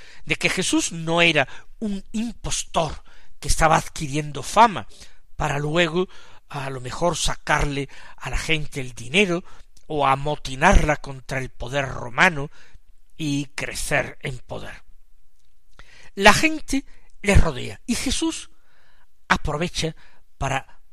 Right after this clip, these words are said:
proponerles la palabra, la palabra de Dios. Jesús ha venido precisamente para esto, para, igual que Juan Bautista, llamar a los hombres a la conversión, pero no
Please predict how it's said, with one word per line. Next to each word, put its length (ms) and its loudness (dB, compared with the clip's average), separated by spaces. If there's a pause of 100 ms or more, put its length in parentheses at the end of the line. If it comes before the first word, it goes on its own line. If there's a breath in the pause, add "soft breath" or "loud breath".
proponerles 1000 4
la 160 4
palabra, 520 -4 (260)
la 120 10
palabra 400 10
de 140 -4
Dios. 480 -4 (800 soft breath)
Jesús 640 -4 (300 loud breath)
ha 120 12
venido 500 8 (240)
precisamente 960 0 (460 soft breath)
para 240 10
esto, 440 -4 (500)
para, 360 6 (240 soft breath)
igual 440 8
que 200 2
Juan 360 6
Bautista, 540 4
llamar 360 8
a 40 4
los 220 -2
hombres 480 -2 (340 soft breath)
a 100 4
la 100 2
conversión, 800 -4 (760 loud breath)
pero 240 10
no 380 2